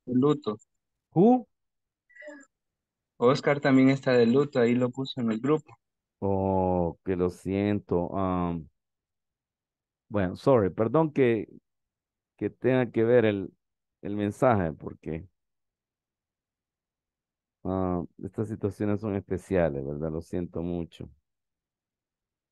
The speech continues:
Speaker 2: Ok. Sí, déjeme leer. Ah, es que Drac es, en mi teléfono me parece Drac.
Speaker 1: Es Oscar.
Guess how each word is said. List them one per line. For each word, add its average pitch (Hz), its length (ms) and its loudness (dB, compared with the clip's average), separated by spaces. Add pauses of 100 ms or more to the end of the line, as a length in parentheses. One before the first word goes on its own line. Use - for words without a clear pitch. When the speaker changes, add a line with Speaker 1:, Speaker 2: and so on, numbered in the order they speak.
(540)
Speaker 2:
Ok. 82 800 -4 (840)
Sí, 92 160 -2
déjeme 90 360 -4
leer. 85 340 -4 (920)
Ah, 120 300 2
es 120 200 2
que 131 340 2
Drac 123 560 0 (200)
es, 120 680 -4 (1500)
en 117 200 -4
mi 117 100 0
teléfono 143 500 2
me 131 100 2
parece 123 520 2
Drac. 139 560 0 (840)
Speaker 1:
Es 143 260 4
Oscar. 127 640 2